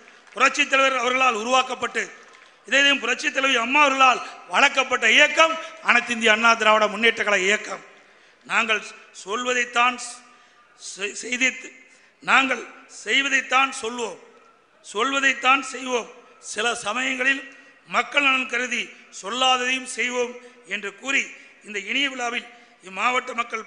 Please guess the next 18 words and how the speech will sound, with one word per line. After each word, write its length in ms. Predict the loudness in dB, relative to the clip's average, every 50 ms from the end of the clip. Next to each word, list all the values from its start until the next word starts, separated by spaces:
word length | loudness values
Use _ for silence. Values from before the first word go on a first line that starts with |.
| -12
பயன்பெறும் 340 | -10 -10 -8 -6 -6 -8 -8
வகையில் 320 | -6 -2 -2 -2 -2 -2 -8 -20 -20 -20 -20 -20 _ _
நான் 240 | -8 -4 -4 -4 -4 -8 -16 -20 -20 -20 -14
பல்வேறு 440 | -12 -10 -6 -2 0 0 0 0 -2 -6 -8 -14 -20 -18 -10
அறிவிப்புகளை 520 | -6 -4 -4 -4 -4 -6 -8 -6 -6 -4
வெளியிட்டிருக்கேன் 480 | -2 0 -2 -2 -2 -2 -6 -4 -4 -4
என்று 440 | -2 -4 -6 -6 -6 -10 -20 -20 -20 -20 -20
நேரத்திலே 500 | -14 -10 -6 -6 -6 -4 -2 -4 -4 -4
தெரிவித்து, 480 | -4 -6 -6 -6 -8 -8 -4 -2 -2 -2 -2 -4 -10 -20 -20 -20 -20 -20 _ _ -8
இந்த 260 | -8 -6 -2 0 0 0 0 0 -4 -14 -20 -20 -20 -6
மருத்துவக் 460 | 2 2 2 2 2 0 -2 0 2
கல்லூரி 260 | 2 0 0 -2 -2
வருவதற்கு 540 | -4 -4 -4 -2 -2 -4 -4 -4 -2 0 0 0 -2 -4 -12 -18 -20 -20 -20 -20 -20 _ _ _ _ _ _ _ _ _ _ _ _ _ _ _ _ _ _ _ _
மிகச் 320 | -6 -4 0 2 0 0 0
சிறப்பாக 640 | 0 -2 -2 -2 0 2 2 2 2 0 -2 -4 -6 -18 -20 -20 -20 -20 _ _ _
இன்றைக்கு 520 | -6 -6 -4 -4 -6 -6 -6 -6 -8 -6
ஏற்பாடு 420 | -6 -6 -6 -6 -6 -6 -6 -6 -6
செய்த 380 | -4 -4 -2 -2 -2 -4 -4